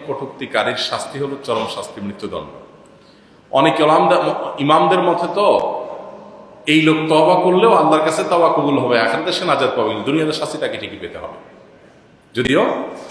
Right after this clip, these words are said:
এর বিপরীত মতেও, মত রয়েছে যে, আহ, তওবা করলে আল্লাহ তাআলা তওবা কবুল করবেন অন্য সব অপরাধের মতো। বিষয়টা এতটাই জঘন্য যে তওবা করলে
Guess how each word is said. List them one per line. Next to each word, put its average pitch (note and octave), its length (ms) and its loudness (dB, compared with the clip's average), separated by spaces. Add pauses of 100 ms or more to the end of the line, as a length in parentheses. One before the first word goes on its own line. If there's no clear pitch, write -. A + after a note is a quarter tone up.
(520)
এর G#2+ 120 -2
বিপরীত C3+ 540 2
মতেও, B2+ 500 -2 (160)
মত A2+ 200 -2
রয়েছে C3+ 380 0
যে, B2 360 -4 (400)
আহ, F#2 300 0
তওবা C3 200 2
করলে A2+ 240 0
আল্লাহ G#2 160 0
তাআলা F#2+ 160 -4
তওবা F2 260 -6 (100)
কবুল D#3 160 -2
করবেন A2 240 -4
অন্য F#2+ 180 -8
সব F#2 180 -10
অপরাধের F2 400 -6
মতো। - 260 -18 (520)
বিষয়টা D#3 300 -2
এতটাই F3 540 2
জঘন্য C#3 640 2 (640)
যে A#2+ 420 -2
তওবা C#3+ 240 4
করলে F#3 720 0